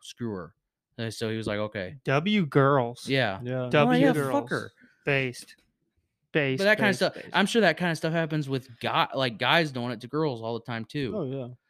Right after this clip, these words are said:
Speaker 1: But then we co-, c-, we can kinda get into the, I don't know if we should get into it, but it's kinda the situation where the government kinda does it mostly to African American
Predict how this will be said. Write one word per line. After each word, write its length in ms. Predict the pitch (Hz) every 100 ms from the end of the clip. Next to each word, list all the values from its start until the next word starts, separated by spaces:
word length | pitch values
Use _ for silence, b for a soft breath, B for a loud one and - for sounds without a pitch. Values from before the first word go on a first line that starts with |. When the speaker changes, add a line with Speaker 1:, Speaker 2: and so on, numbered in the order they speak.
| _ -
Speaker 1:
But 120 | 156
then 220 | 185 202
we 160 | 185 156
co-, 320 | 165 107 -
c-, 140 | -
we 100 | 147 139
can 180 | 160
kinda 220 | 147 160 147
get 180 | 139 135
into 180 | 127
the, 220 | 113 110 -
I 80 | 123
don't 100 | 131
know 40 | 120
if 80 |
we 60 | 113
should 240 | - 113 101
get 140 | 101
into 240 | 95 - 104
it, 120 | -
but 100 | 113
it's 140 | 107
kinda 220 | - 131 127
the 80 |
situation 640 | 110 120 - 110 107 110 110
where 140 | 110
the 220 | 98 95 - _ _ _ 110
government 500 | 117 113 110 104 -
kinda 240 | 113 107
does 240 | 95 104
it 160 | 101 -
mostly 540 | 101 107 123 - 104 95
to 400 | 107 101 87 87 _ _ _
African 420 | 117 117 110 107 104
American 680 | 98 104 104 101 95 90